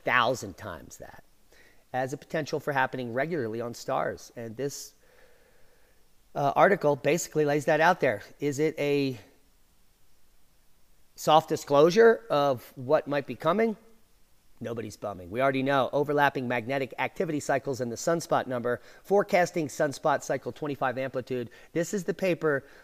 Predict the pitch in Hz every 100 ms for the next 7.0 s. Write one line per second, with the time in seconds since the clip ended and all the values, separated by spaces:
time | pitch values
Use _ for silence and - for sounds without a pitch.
0 | - _ _ - 127 123 120 120 _ _
1 | - 120 147 131 143 170 156 170 185 165
2 | 180 170 160 156 127 143 131 - 139 131
3 | 123 123 - 196 185 170 147 131 123 113
4 | 117 107 - 120 123 139 143 165 156 175
5 | 147 147 117 107 - - - _ _ _
6 | _ - _ _ - 117 113 107 104